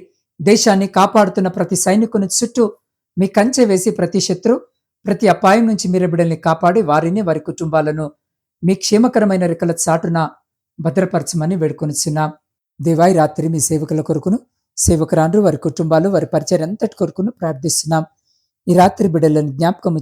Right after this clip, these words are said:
చేసుకుని వారి కుటుంబాలను ఆశీర్వదించి, ఏ ప్రాంతంలో మీ సువార్త పరిచర్య అందించబడుట లేదో ఆయా ప్రాంతాలకు నీ బిడ్డలను నడిపించి, వారి ద్వారా అచ్చోట రక్షణ సువార్త అందించబడి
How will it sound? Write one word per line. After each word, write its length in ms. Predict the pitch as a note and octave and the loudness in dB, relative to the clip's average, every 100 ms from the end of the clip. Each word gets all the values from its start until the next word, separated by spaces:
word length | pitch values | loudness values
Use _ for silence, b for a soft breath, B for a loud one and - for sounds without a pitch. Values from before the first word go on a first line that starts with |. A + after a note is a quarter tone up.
| - | -4
చేసుకుని 400 | D#3 - F3+ B3 _ _ _ _ _ | -4 -2 -2 -2 _ _ _ _ _
వారి 200 | D3+ F3 | 0 2
కుటుంబాలను 600 | E3 F#3+ G#3+ F#3 E3 D#3 | 2 -2 2 4 4 4
ఆశీర్వదించి, 720 | D3 D3+ - D3+ D#3 D#3 - A#3 - _ _ _ _ | 0 -2 -2 -2 -2 -2 0 -2 -2 _ _ _ _
ఏ 100 | F#3+ | 0
ప్రాంతంలో 600 | F#3+ F3+ F#3 G#3+ G#3 G#3+ | 2 2 2 2 2 2
మీ 140 | A#3+ F#3+ | 2 0
సువార్త 440 | - D#3 F3 - | 0 2 2 0
పరిచర్య 540 | - F3 - F#3 F3 E3 D3 _ _ _ _ _ | -4 -4 -2 -2 2 2 0 _ _ _ _ _
అందించబడుట 680 | F3+ G3 B3+ A3+ E3+ D#3 D#3 D#3+ | 0 2 2 0 -2 -2 -2 0
లేదో 280 | D#3 D3+ | 0 2
ఆయా 200 | F#3 F3+ | 2 2
ప్రాంతాలకు 640 | D3 - D3+ F3+ E3 D#3+ A3 | 0 -2 -2 0 0 0 -2
నీ 120 | G3 | -2
బిడ్డలను 460 | D3 C#3+ C#3+ C#3+ C#3 | -2 -2 -2 -2 -2
నడిపించి, 540 | D3 D#3+ - F3+ - B3+ _ _ _ _ _ | -4 -4 -6 -4 -2 -4 _ _ _ _ _
వారి 220 | D#3+ E3+ E3 | 0 2 2
ద్వారా 280 | E3 F3 G#3+ F#3+ - | 4 4 4 2 -4
అచ్చోట 340 | D#3 - A3 G#3+ | -6 -2 0 2
రక్షణ 360 | E3 D#3+ F3 | 0 -2 -4
సువార్త 400 | D#3+ - D3+ C#3 | -4 -2 -2 -2
అందించబడి 600 | D3+ E3 G3 - D#3 D#3+ | -2 0 0 0 -2 0